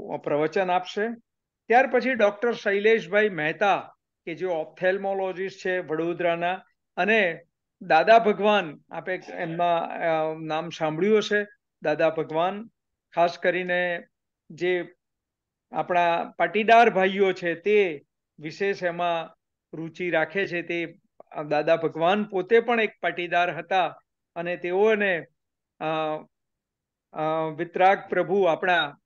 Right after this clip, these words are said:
અ, એમના હૈયે આવીને બેઠા હતા, સિમંદર સ્વામીજી. તે સિમંદર સ્વામીજીના એવો,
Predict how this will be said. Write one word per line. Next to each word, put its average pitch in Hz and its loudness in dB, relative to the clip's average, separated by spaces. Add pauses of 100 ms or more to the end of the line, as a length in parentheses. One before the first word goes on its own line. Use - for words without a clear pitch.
(180)
અ, 156 -8 (540)
એમના 156 -2
હૈયે 160 2
આવીને 165 6
બેઠા 151 2
હતા, 160 0 (760)
સિમંદર 180 0
સ્વામીજી. 160 -6 (380)
તે 190 6
સિમંદર 208 4
સ્વામીજીના 196 0 (360)
એવો, 196 0